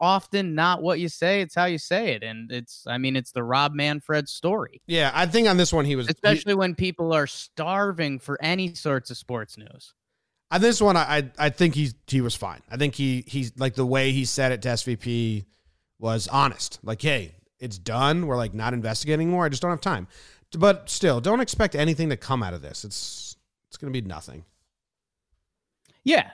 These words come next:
Speaker 1: and that's, I, I mean, that's been your point all along, and I, I, I think, but again, uh, nothing sports news is everything to people. So when, when he dangles that carrot, people want it.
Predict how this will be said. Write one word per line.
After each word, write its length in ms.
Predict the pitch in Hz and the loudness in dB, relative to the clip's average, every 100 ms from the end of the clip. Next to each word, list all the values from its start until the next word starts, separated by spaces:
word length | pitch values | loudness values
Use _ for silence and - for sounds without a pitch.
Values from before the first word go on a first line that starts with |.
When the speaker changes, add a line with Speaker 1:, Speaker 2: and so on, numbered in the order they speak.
| - | -6
Speaker 1:
and 160 | 143 160 | -2 2
that's, 380 | 160 - - - | 2 0 -14 -8
I, 200 | 143 143 | -4 -2
I 140 | 135 | -2
mean, 180 | 139 139 | -2 -2
that's 240 | 143 139 - | -2 -4 -6
been 220 | 135 127 | -8 -4
your 160 | 135 | -6
point 280 | 135 139 123 | -4 -8 -6
all 200 | 123 117 | -8 -8
along, 400 | 117 156 143 120 | -4 -2 -2 -4
and 80 | 113 | -8
I, 160 | 113 110 - | -10 -10 -10
I, 140 | 117 113 _ - | -10 -10 _ -12
I 100 | 120 | -8
think, 280 | 127 113 | -8 -6
but 100 | 131 | -4
again, 420 | 127 117 175 104 98 _ - | -4 0 0 0 -8 _ -8
uh, 140 | 123 - _ _ _ - | -6 -8 _ _ _ -12
nothing 540 | 135 139 165 170 170 151 | -4 2 2 2 0 0
sports 460 | - 139 165 - | -4 0 0 2
news 340 | 185 220 240 170 | 2 4 4 2
is 180 | 147 - | -2 0
everything 500 | 185 143 113 113 104 | -2 -2 -8 -10 -14
to 100 | - | -16
people. 420 | 95 98 - - - | -16 -16 -16 -18 -14
So 240 | - 120 | -6 -6
when, 360 | 117 123 117 - - | -4 -6 -6 -12 -8
when 180 | 131 | -6
he 240 | 123 160 170 | -4 -4 -6
dangles 600 | 123 135 147 147 139 123 | -2 2 2 2 -2 -2
that 260 | 131 120 - | -2 -2 -6
carrot, 480 | - 196 131 113 - _ _ _ _ | 0 2 2 -2 -8 _ _ _ _
people 500 | 131 123 123 120 107 | -4 -2 -2 -2 -4
want 320 | 113 110 92 | -6 -6 -8
it. 100 | 87 | -14